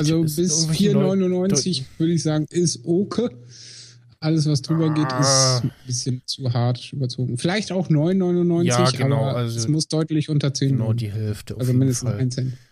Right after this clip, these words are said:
Speaker 2: Hatten wir nicht
Speaker 1: Ja.
Speaker 2: irgendeinen Tw-, Twitter-Client auch auf dem iPhone oder iPad irgendwie in der Preisklasse? Ich weiß gar nicht mehr. Also,
Speaker 1: Vor allen Dingen,
Speaker 2: feature-technisch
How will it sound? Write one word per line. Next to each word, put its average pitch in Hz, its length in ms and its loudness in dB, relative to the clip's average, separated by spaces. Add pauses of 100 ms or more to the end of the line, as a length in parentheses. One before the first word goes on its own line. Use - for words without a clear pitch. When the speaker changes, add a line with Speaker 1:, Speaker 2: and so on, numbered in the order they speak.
(100)
Speaker 2:
Hatten - 280 -20
wir 107 120 -16
nicht - 160 -20
Speaker 1:
Ja. - 80 -16
Speaker 2:
irgendeinen 127 300 -12
Tw-, - 320 -20
Twitter-Client 127 680 -8
auch - 140 -16
auf 123 180 -10
dem 120 240 -6 (720)
iPhone 131 600 -4
oder 120 260 -6
iPad 131 400 -8
irgendwie 123 240 -6
in 123 100 -8
der 123 100 -6
Preisklasse? 120 500 -12
Ich - 100 -16
weiß 107 200 -8
gar 107 100 -8
nicht 110 140 -10
mehr. 117 140 -4
Also, 127 260 0
Speaker 1:
Vor - 60 -4
allen - 0 -
Dingen, - 320 -20
Speaker 2:
feature-technisch 156 760 2